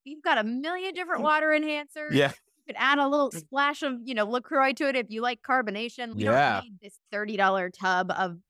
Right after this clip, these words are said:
Speaker 1: broken down three of
Speaker 2: Bird
Speaker 1: the
Speaker 2: feathers.
Speaker 1: three of the amino acids." Yeah, with who knows what else mixed in. Just not, again, like, when we're thinking about what we wanna spend our money on, right?
Speaker 2: Yeah.
Speaker 1: It just doesn't, it doesn't feel like it. Like,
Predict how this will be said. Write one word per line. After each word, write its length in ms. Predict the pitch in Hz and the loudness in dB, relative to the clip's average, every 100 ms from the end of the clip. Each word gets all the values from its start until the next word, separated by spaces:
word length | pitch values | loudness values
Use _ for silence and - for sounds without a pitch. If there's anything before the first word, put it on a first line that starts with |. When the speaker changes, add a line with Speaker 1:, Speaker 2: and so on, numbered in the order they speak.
| - _ _ | -20 _ _
Speaker 1:
broken 400 | 208 208 208 208 | 0 2 2 -2
down 460 | 202 190 190 190 180 - _ _ _ - | 0 2 0 -2 -6 -12 _ _ _ -10
three 320 | 214 240 226 | -4 0 4
of 80 | - | 6
Speaker 2:
Bird 160 | 127 | 4
Speaker 1:
the 40 | 202 | 4
Speaker 2:
feathers. 400 | 120 104 101 104 | 0 0 -2 -4
Speaker 1:
three 280 | 311 330 302 | -2 2 2
of 100 | 226 | 2
the 120 | 254 | 0
amino 380 | 226 247 214 185 | 2 2 2 0
acids." 300 | 170 170 165 | -2 -6 -6
Yeah, 260 | 254 233 185 | 0 0 0
with 260 | 208 214 - _ | -6 -8 -12 _
who 100 | 247 | 0
knows 220 | 208 247 | 2 2
what 140 | 170 180 | 0 -10
else 160 | 160 - | -12 -18
mixed 300 | 190 - - | -20 -20 -12
in. 200 | 156 233 _ | -12 -12 _
Just 160 | 349 330 | -10 -4
not, 320 | 294 311 294 - | 0 0 0 -4
again, 300 | 233 269 233 | -2 0 2
like, 200 | 202 185 _ _ _ _ | 0 -2 _ _ _ _
when 180 | 247 247 | -4 -2
we're 120 | 240 | -2
thinking 340 | 269 262 240 | -4 -6 -6
about 460 | 220 214 202 190 - _ _ _ - | -2 2 2 0 -4 _ _ _ -2
what 280 | 226 269 | 2 2
we 160 | 240 240 | 2 -4
wanna 160 | 240 214 | -4 -6
spend 280 | - 208 | -4 -2
our 120 | 202 180 | 0 0
money 300 | 175 185 151 | -2 -4 -6
on, 200 | 50 - 190 | -10 -12 -6
right? 240 | 185 208 - 180 _ - | -4 -4 -8 _ _ -10
Speaker 2:
Yeah. 100 | 269 | -8
Speaker 1:
It 80 | 285 | -6
just 240 | 302 254 | -10 -12
doesn't, 580 | 254 240 220 233 226 196 _ _ | -10 -8 -6 -6 -8 -12 _ _
it 100 | 175 | -20
doesn't 260 | 160 180 180 | -18 -18 -14
feel 160 | 220 | -12
like 220 | 233 240 | -10 -10
it. 80 | 294 440 | -12 -8
Like, 120 | 294 | -8